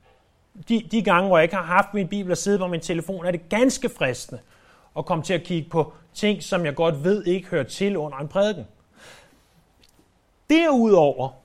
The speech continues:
for mig, og jeg siger ikke, at det er det samme for dig, men for mig,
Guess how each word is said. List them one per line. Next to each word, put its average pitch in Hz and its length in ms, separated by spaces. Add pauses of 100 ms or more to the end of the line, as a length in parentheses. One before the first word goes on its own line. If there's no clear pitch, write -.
for - 200
mig, 185 400 (1300)
og - 60
jeg 151 80
siger 226 200
ikke, 220 120
at - 140
det 170 60
er 147 40
det 135 80
samme 165 260
for 180 100
dig, 135 260 (100)
men 165 160
for 202 180
mig, 202 320